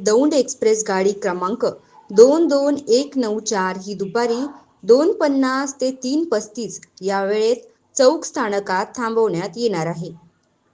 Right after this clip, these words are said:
मध्य रेल्वेवर पायाभूत सुविधा सुधारण्यासाठी वेळोवेळी अशा प्रकारचे ब्लॉक घेतले जातात.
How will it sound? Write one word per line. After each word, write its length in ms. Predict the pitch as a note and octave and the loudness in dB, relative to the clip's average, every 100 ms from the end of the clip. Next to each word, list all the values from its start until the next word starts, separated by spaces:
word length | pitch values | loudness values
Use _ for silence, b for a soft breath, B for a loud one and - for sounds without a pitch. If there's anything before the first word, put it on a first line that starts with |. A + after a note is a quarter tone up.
| _ _ | _ _
मध्य 360 | B3 C4+ C4+ G4 | -4 -2 0 0
रेल्वेवर 560 | F#4+ D#4+ D#4 D4 D4+ | 0 0 -2 0 0
पायाभूत 460 | D4+ B3 G#3+ A3 C4 | 0 0 0 -2 -6
सुविधा 500 | - B3+ B3 A3+ A#3 | -6 -6 -4 -2 -4
सुधारण्यासाठी 840 | A#3+ A#3+ B3+ A#3 E3+ F#3 E3+ F#3 _ _ _ _ | -6 -6 -4 -4 -6 -8 -10 -14 _ _ _ _
वेळोवेळी 640 | G#3+ B3+ C#4 F4+ F4 D4+ D4+ | 4 6 6 2 -2 -4 -2
अशा 260 | C4 A#3 A#3 | -4 -4 -6
प्रकारचे 540 | A3 G#3+ A#3+ C4 C#4 | -6 -4 -4 -4 -8
ब्लॉक 400 | A3+ G3 F#3+ A3+ | -2 -2 -2 -2
घेतले 300 | C4 C4 G#3 | -2 -2 -4
जातात. 380 | D#3+ E3+ E3 E3+ | -4 -8 -10 -14